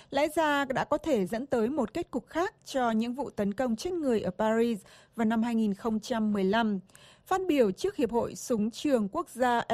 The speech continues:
N R A hôm mùng bốn tháng năm, ông Trump làm điệu bộ mô tả cách thức mà những nạn nhân ở Paris bị hạ sát và nói rằng nếu thường dân được vũ trang thì lẽ ra mọi chuyện đã khác. Bộ Ngoại giao Pháp nói trong một thông cáo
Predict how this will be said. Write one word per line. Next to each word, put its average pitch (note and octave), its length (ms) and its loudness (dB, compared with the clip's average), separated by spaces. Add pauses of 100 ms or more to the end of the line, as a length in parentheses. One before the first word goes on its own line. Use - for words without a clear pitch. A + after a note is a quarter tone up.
N A3 60 -2
R A3+ 320 0
A B3 120 2 (360)
hôm A#3 220 0
mùng G#3+ 160 0
bốn G3+ 160 2
tháng A#3 160 -4
năm, A#3+ 320 2
ông B3 200 0
Trump A#3 360 0
làm A3 380 2
điệu G3+ 140 2
bộ F#3+ 220 0
mô A#3+ 200 0
tả A3+ 200 0
cách - 240 -6
thức G#4+ 160 0 (340)
mà B3 300 2
những A#3+ 240 0
nạn C4+ 260 0
nhân B3 180 0
ở G#3 80 0
Paris A#3 600 0
bị G3+ 220 -4
hạ F#3+ 180 -6
sát - 380 -2
và A3+ 120 -2
nói G#3 180 0
rằng B3 260 0 (280)
nếu C4 220 2
thường C4+ 320 0
dân B3 240 2
được A3 140 2
vũ A3+ 160 -10
trang B3 460 0
thì G#3+ 140 -2
lẽ G3 180 -2
ra A3+ 320 2
mọi G3+ 260 0
chuyện G3+ 300 -4
đã G3+ 120 0
khác. D4+ 300 0 (500)
Bộ A#3+ 120 4
Ngoại A3 180 0
giao A#3 220 2
Pháp E4+ 340 0
nói G#3+ 360 2
trong A3+ 300 -2
một F#3+ 140 -4
thông A#3 200 -2
cáo G#3+ 360 0